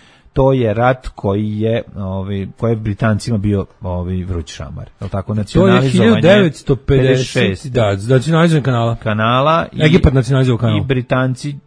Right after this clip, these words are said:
Speaker 1: ovaj, i
Speaker 2: No,
Speaker 1: čak
Speaker 2: Japan-
Speaker 1: Amerika ih čak nije pod-, niko
Speaker 2: Nije,
Speaker 1: nije
Speaker 2: niko nije
Speaker 1: podržao.
Speaker 2: podržao,
Speaker 1: Da,
Speaker 2: niko nije
Speaker 1: da,
Speaker 2: podržao.
Speaker 1: da,
Speaker 2: Bez
Speaker 1: da.
Speaker 2: fazona, kao ne može biti pre-, jednostavno bolje
Speaker 1: Ta
Speaker 2: je.
Speaker 1: pala vlada, ja mislim, čak u
Speaker 2: Jeste, pala
Speaker 1: Engleskoj,
Speaker 2: vlada u Engleskoj,
Speaker 1: jeste,
Speaker 2: da,
Speaker 1: da.
Speaker 2: to je bila laboristička vlada onog nekog
Speaker 1: Mhm.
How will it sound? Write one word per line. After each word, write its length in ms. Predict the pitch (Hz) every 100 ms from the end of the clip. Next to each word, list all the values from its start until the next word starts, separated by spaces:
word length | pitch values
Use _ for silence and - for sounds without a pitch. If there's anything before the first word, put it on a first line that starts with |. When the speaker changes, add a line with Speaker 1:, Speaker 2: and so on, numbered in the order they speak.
| _
Speaker 1:
ovaj, 640 | 117 110 107 104 104 107 110
i 160 | 127 123
Speaker 2:
No, 140 | 123
Speaker 1:
čak 100 | 117
Speaker 2:
Japan- 140 | 127 135
Speaker 1:
Amerika 280 | 170 139
ih 80 | 135
čak 180 | - 131
nije 120 | 110
pod-, 200 | 101 95
niko 180 | 175 120
Speaker 2:
Nije, 120 | 156
Speaker 1:
nije 100 | 254
Speaker 2:
niko 180 | 226 196
nije 180 | 127 120
Speaker 1:
podržao. 80 | 110
Speaker 2:
podržao, 220 | 107 110
Speaker 1:
Da, 20 |
Speaker 2:
niko 80 | 107
nije 80 | 101
Speaker 1:
da, 60 | 101
Speaker 2:
podržao. 200 | 101 147
Speaker 1:
da, 40 |
Speaker 2:
Bez 80 | 165
Speaker 1:
da. 60 |
Speaker 2:
fazona, 220 | 156 156 165
kao 120 | 196
ne 100 | 202
može 160 | 208
biti 120 | 196 190
pre-, 80 | 196
jednostavno 460 | 185 196 - 156
bolje 340 | 143 147 185 180
Speaker 1:
Ta 60 |
Speaker 2:
je. 120 | 143
Speaker 1:
pala 200 | 135 247 147
vlada, 440 | 107 98 95 107
ja 100 | 101
mislim, 240 | 90 -
čak 140 | 101 92
u 20 |
Speaker 2:
Jeste, 260 | 120 127 98
pala 180 | 95 113
Speaker 1:
Engleskoj, 120 | 101
Speaker 2:
vlada 180 | 98 98
u 40 |
Engleskoj, 240 | 95 98 98
Speaker 1:
jeste, 120 | 98
Speaker 2:
da, 160 | 101
Speaker 1:
da. 60 | 95
Speaker 2:
to 60 | 117
je 80 | 107
bila 200 | 113 117
laboristička 640 | 117 120 120 123 139 -
vlada 240 | 113 113 113
onog 160 | 113
nekog 240 | 110 110 113
Speaker 1:
Mhm. 260 | 113 113